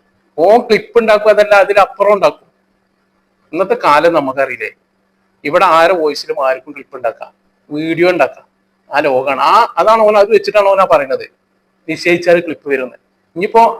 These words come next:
അത് ഓൻ പറയുന്നത് എ പി ഉസ്താദ് സംസാരിക്കുന്നത് നമ്മളോട് കാണിച്ചു തരും ചിലപ്പോനെ. അതിനുള്ള സാങ്കേതിക വിദ്യ ഇന്നുണ്ട്, ആ രീതിയിൽ കളിക്കുവാനെ. ഓനക്ക് ഇപ്പൊ എന്താ ആവശ്യം എന്നറിയോ? ഓന്റെ കുരുവട്ടൂര് ഷെയ്ഖിനെ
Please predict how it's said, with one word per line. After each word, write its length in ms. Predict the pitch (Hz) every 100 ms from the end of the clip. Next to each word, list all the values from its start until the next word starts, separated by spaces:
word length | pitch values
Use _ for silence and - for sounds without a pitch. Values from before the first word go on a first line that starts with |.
| 160
അത് 100 | 190 202
ഓൻ 80 | 202
പറയുന്നത് 400 | 170 151 160 170 175
എ 20 | 147
പി 60 | -
ഉസ്താദ് 220 | - - 123
സംസാരിക്കുന്നത് 580 | - 147 151 170 185 196
നമ്മളോട് 260 | 175 180 175
കാണിച്ചു 220 | 165 165 165
തരും 100 | 165
ചിലപ്പോനെ. 360 | 151 147 135 - _ _ _ - 160
അതിനുള്ള 320 | 180 226 240 226
സാങ്കേതിക 340 | 170 160 160 160
വിദ്യ 200 | 151 160
ഇന്നുണ്ട്, 320 | 139 127 - _ _ _ _ _ - 175
ആ 40 | 220
രീതിയിൽ 260 | 190 170 170 151
കളിക്കുവാനെ. 420 | 127 - 120 110 _ - 208
ഓനക്ക് 200 | 233 247
ഇപ്പൊ 80 | 214
എന്താ 100 | 196
ആവശ്യം 220 | 151 147 147
എന്നറിയോ? 220 | 120 - _ _ _ _ - 170
ഓന്റെ 160 | 214 -
കുരുവട്ടൂര് 540 | 165 170 170 185 190 185 -
ഷെയ്ഖിനെ 380 | 143 - 147